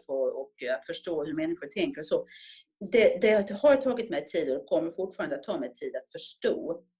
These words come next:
riktigt hur man tänker som syditalienare. För syditalienarna är redan på en annan planet än, än, eh, än norditalienarna. Alltså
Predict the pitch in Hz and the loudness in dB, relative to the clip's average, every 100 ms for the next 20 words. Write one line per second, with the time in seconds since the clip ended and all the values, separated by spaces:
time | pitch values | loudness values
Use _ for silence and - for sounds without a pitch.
0 | - 175 170 - 165 147 131 139 - 208 | -6 -2 -2 -4 -6 -6 -6 -8 -2 -2
1 | - - - - - - 160 160 151 147 | -2 -10 -12 -8 -8 -6 -4 -4 -6 -6
2 | - - 156 - 170 170 165 156 160 160 | -6 -6 -6 -4 2 2 2 0 0 2
3 | 160 165 165 170 170 - - 202 208 - | 2 2 4 4 4 2 2 2 0 -4
4 | 247 190 190 175 135 - 214 - - - | -6 -4 -4 -4 -10 -14 -16 -14 -16 -18
5 | - 127 117 120 151 131 101 76 69 - | -20 -20 -20 _ -14 -14 -14 -14 -12 -14
6 | _ _ _ 165 170 208 214 - - - | _ _ _ 0 2 2 -2 -4 -10 -14
7 | - 151 139 - 151 147 | -12 -12 -12 -8 -2 -2